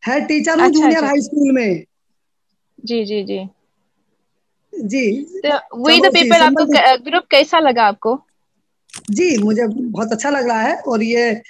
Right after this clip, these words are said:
Speaker 1: संघ जो बन रहा है, इससे, अ, मतलब हमारे सबके हित सुरक्षित होंगे इसमें रह के, और हमें बहुत ज्यादा इसमें काम करने की जरूरत है।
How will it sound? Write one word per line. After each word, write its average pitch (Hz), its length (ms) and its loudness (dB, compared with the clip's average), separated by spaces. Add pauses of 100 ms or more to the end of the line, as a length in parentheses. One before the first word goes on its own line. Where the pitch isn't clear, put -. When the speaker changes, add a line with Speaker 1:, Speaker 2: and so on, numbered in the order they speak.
(360)
Speaker 1:
संघ 240 580 2
जो 294 180 4
बन 240 160 0
रहा 220 220 2
है, 220 240 0 (120)
इससे, 233 360 0
अ, 220 200 -4 (960)
मतलब 233 140 0
हमारे 247 420 0
सबके 269 300 -2
हित 254 200 0
सुरक्षित 233 460 -4
होंगे 214 340 -2 (500)
इसमें 220 300 -2
रह 202 160 0
के, - 260 -6 (560)
और 220 120 0
हमें 226 260 -2
बहुत 202 200 -2
ज्यादा 208 260 -2
इसमें 220 320 -2
काम 202 240 -4
करने 196 300 -2
की 208 140 -4
जरूरत 214 380 0
है। 302 200 -2